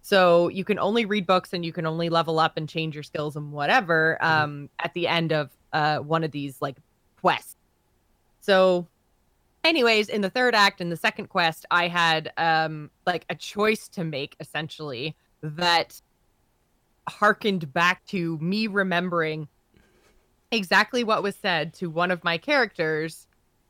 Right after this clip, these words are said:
Speaker 1: in the ver-, at the very beginning of the very first episode. It was literally like, "When we arrived on the island, what was the first thing I said to you?" I'm like,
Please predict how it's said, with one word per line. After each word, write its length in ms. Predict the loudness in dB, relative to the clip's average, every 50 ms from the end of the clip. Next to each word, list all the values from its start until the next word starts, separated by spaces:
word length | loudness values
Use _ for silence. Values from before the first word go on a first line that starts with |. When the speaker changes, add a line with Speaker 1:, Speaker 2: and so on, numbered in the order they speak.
| _ _ _ _ _ _ 2
Speaker 1:
in 320 | 4 4 4 4 2 -2 -2
the 80 | -4 -4
ver-, 400 | -4 -4 -4 0 2 2 4 4
at 160 | 4 2 2 0
the 60 | -2
very 400 | -4 -2 0 2 2 2 2 0
beginning 440 | -2 -4 -4 -4 -4 -4 -4 -6 -6
of 100 | -6 -6
the 100 | -6 -6
very 380 | -4 -2 0 0 0 0 -2
first 280 | -4 -4 -6 -6 -4 -6
episode. 500 | -8 -8 -8 -10 -8 -6 -6 -6 -6 -4
It 120 | -4 -2
was 160 | -2 -2 -2
literally 400 | -2 -2 0 2 2 2 2 2
like, 220 | 2 2 0 0 0
"When 300 | 0 0 0 0 0 0
we 180 | 2 4 4
arrived 420 | 4 4 4 4 4 4 4 2 0
on 140 | 0 0 0
the 120 | 0 2
island, 340 | 2 2 4 2 0 0 0
what 140 | -2 -2 -2
was 120 | -2 -4
the 120 | -4 -4
first 280 | -2 0 0 0 0 0
thing 160 | -2 -2 0
I 120 | 0 0 2
said 260 | 2 2 2 2 0
to 80 | -6 -6
you?" 200 | -4 -2 0 0
I'm 120 | 0 2
like, 280 | 2 2 2 2 0